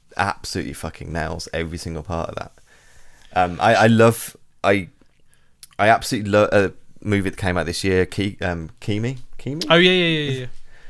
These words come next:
Speaker 1: Is that what it's called? Have I just
Speaker 2: I
Speaker 1: said
Speaker 2: think
Speaker 1: that
Speaker 2: it, yeah,
Speaker 1: incorrectly?
Speaker 2: it's K I M I, is it? No.
Speaker 1: Kimi. Kimi,
Speaker 2: Yeah,
Speaker 1: yeah,
Speaker 2: Kimi,
Speaker 1: yeah,
Speaker 2: yeah.
Speaker 1: yeah, yeah. Uh,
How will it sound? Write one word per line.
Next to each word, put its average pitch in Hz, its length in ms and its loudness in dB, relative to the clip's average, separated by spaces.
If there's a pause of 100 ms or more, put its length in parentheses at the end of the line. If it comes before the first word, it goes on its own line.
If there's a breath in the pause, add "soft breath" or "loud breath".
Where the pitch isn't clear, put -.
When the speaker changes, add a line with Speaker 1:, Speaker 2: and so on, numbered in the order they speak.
(140 soft breath)
Speaker 1:
Is - 60 -16
that 349 80 -6
what 381 60 0
it's - 100 -4
called? - 460 -4
Have - 120 -12
I 139 60 0
just 135 120 -8
Speaker 2:
I - 20 -4
Speaker 1:
said - 80 -6
Speaker 2:
think 190 140 4
Speaker 1:
that - 80 2
Speaker 2:
it, 143 100 0
yeah, 127 100 2
Speaker 1:
incorrectly? 117 400 -6
Speaker 2:
it's 101 100 -8
K 175 420 2
I 143 240 6
M 135 460 -4
I, 131 200 -4
is 101 200 -14
it? 113 80 -14
No. 107 220 -10 (160)
Speaker 1:
Kimi. 143 380 2 (260)
Kimi, 101 300 0
Speaker 2:
Yeah, 87 160 0
Speaker 1:
yeah, 69 60 0
Speaker 2:
Kimi, 69 60 -4
Speaker 1:
yeah, 73 80 -2
Speaker 2:
yeah. 73 220 -4 (100)
Speaker 1:
yeah, - 0 -
yeah. 78 220 -6 (500 soft breath)
Uh, 98 280 6